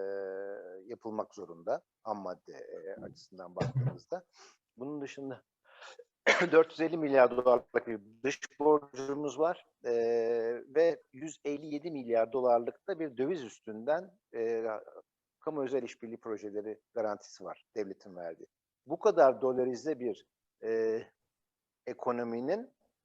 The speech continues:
dolar üzerinden, e, fiyatlanması, dolar üzerinden konuşulmasının doğal olduğunu biz düşünüyoruz. Ama, e, bu gerçekleri biraz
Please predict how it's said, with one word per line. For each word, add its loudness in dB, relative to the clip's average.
dolar 6
üzerinden, 0
e, 4
fiyatlanması, 2
dolar 4
üzerinden -2
konuşulmasının -8
doğal 6
olduğunu -2
biz -10
düşünüyoruz. -6
Ama, 0
e, 0
bu -14
gerçekleri 0
biraz 0